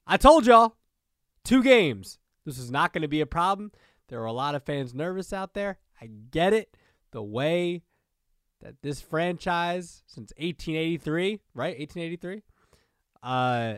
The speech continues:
you know, most losses in history. All that. I get it.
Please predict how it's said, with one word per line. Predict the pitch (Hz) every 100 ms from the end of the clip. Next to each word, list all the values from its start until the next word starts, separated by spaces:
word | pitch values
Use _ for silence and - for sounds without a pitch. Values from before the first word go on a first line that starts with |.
| - _ _ _ _ _ _ _ _ - - -
you | 165
know, | 175 190 190 _ _ _ _ -
most | 185 180
losses | 185 202 190
in | 190
history. | 190 - 202 208 - _ _ _
All | - 202
that. | 180 185 202 _
I | 160
get | 165 151 180
it. | 202